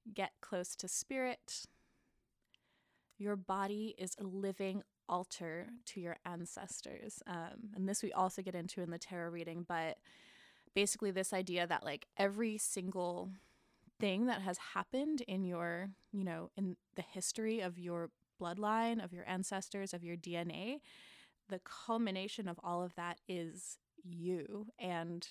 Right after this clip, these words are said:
you know, any ancestor work, anything like that that you do is ultimately, like, you are the conduit for that. Um, and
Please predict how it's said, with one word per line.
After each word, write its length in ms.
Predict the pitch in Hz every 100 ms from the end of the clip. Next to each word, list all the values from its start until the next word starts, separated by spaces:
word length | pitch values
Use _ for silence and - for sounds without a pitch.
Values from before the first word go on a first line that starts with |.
| 302
you 120 | 190
know, 120 | 165 -
any 380 | 190 185 170 - - - - _
ancestor 600 | 208 214 220 202 - 196
work, 200 | 180 180 -
anything 380 | 196 185 185
like 220 | 180 165 -
that 220 | 175 175
that 100 | -
you 140 | 175
do 200 | 175 262
is 140 | 233 202
ultimately, 640 | 190 185 233 190 151 170
like, 180 | 170 156 -
you 220 | 185 196
are 100 | 170
the 100 | 165
conduit 680 | - - 202 190 190 180 165
for 140 | - 175
that. 340 | 156 156 - - - - _
Um, 420 | 185 170 160 - - -
and 400 | 208 190 185 180